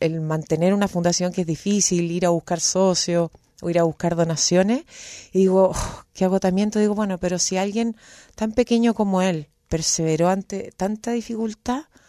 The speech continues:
¿cómo yo no voy a poder?". Entonces siento que estoy llena de semillas de todos los niños que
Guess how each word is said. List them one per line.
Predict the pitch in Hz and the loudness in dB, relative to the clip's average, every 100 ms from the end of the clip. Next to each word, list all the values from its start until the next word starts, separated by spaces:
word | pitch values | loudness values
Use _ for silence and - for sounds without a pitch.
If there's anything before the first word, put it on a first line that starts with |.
| _ _ - | _ _ -8
¿cómo | 220 240 | -2 2
yo | 240 247 | 4 4
no | 247 | 4
voy | 247 | 2
a | 247 | 2
poder?". | 247 226 185 - - - - | 2 2 0 -6 -20 -20 -14
Entonces | 202 220 214 240 | -6 0 2 2
siento | 233 233 240 | 2 2 -2
que | 202 | -4
estoy | - 240 220 | 0 2 2
llena | 240 254 277 | 2 2 2
de | |
semillas | 277 247 226 247 254 254 | 2 2 2 2 2 0
de | 214 | 0
todos | 214 226 | 2 2
los | 247 | 2
niños | 233 233 240 | 0 -2 -2
que | - 220 | -2 -2